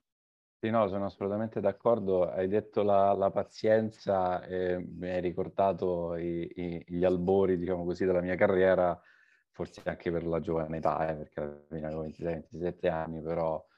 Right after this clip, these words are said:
mi ricordo che ero una persona che si accendeva molto facilmente, quindi mi si accalorava molto, specialmente nell'ambito lavorativo, e quindi mi sono fatto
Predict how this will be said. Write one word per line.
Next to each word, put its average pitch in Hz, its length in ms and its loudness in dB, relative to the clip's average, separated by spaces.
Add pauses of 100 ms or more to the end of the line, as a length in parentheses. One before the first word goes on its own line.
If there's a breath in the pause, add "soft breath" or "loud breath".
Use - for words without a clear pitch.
(380)
mi 85 120 -6
ricordo 85 560 0
che 85 100 0
ero 85 140 2
una 85 100 -2
persona 85 360 -4
che 80 100 -4
si - 140 -6
accendeva 95 320 0
molto 95 240 -2
facilmente, 80 500 -4
quindi 82 180 -6
mi 78 60 -8
si 87 80 -4
accalorava 90 520 2
molto, 87 300 -6
specialmente 90 520 -6
nell'ambito 87 360 -4
lavorativo, 87 520 0
e 85 60 -8
quindi 87 200 -8
mi 80 60 -8
sono 87 140 -6
fatto 87 500 -4